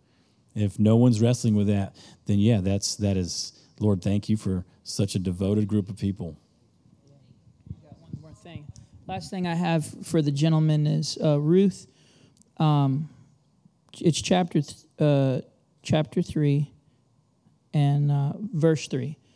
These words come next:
Speaker 2: Uh, "Now do as I tell you, take a bath and put on perfume and dress in your nicest clothes." And when I ser-,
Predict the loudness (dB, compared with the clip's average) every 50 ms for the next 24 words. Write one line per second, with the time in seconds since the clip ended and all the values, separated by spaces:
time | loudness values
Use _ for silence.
0 | _ _ _ _ _ _ _ _ _ _ _ 0 0 0 2 2 4 4 4 6
1 | 6 6 6 6 6 4 2 4 4 4 6 6 4 4 4 2 2 2 2 0
2 | 2 2 0 2 2 2 2 2 2 0 0 0 0 0 2 4 4 4 4 2
3 | 4 6 6 4 4 0 -2 0 2 2 2 2 2 2 2 2 2 2 2 2
4 | 0 -2 -2 -2 0 0 0 0 0 0 -2 -2 -2 -2 -2 -2 -2 -4 -2 -2
5 | -2 -4 -4 -8 -10 -14 -16 -10 -4 -2 0 0 0 -2 -4 -4 -4 -2 -2 0
6 | 0 -2 -4 -2 0 0 0 0 0